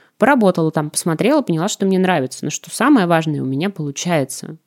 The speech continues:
Мой склад характера, какие-то навыки коммуникативные, которые у меня есть, и поведенческие, они помогают мне в том, чтобы развиваться. И, кажется, я даже с этим справляюсь. Я подумала о том, что нужно пойти в куда-то в серьёзное место.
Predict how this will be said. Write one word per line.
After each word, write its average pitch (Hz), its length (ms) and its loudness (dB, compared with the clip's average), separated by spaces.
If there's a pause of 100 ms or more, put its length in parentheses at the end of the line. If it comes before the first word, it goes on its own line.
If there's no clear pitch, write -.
(140)
Мой 151 120 -4
склад - 260 -6
характера, 165 460 -4
какие-то - 340 -10
навыки 151 420 -4
коммуникативные, 143 800 -8
которые 139 300 -10
у 135 40 -6
меня 135 160 -8
есть, 196 400 -6 (280)
и 156 80 -4
поведенческие, 143 840 -6 (200)
они 202 300 2
помогают 185 760 0
мне 151 120 -4
в - 60 -10
том, 165 140 -2
чтобы 160 260 -4
развиваться. 151 760 -2
И, - 80 -4
кажется, 190 420 -2
я 160 100 -4
даже 165 220 -2
с - 120 -8
этим 160 180 -6
справляюсь. 156 720 -2 (500)
Я 175 180 -2
подумала 208 400 0
о 156 40 -4
том, - 120 -4
что - 180 -8
нужно 190 220 -2
пойти - 240 -6
в - 40 -10
куда-то 165 300 -4
в - 40 -16
серьёзное 151 480 -4
место. - 440 -10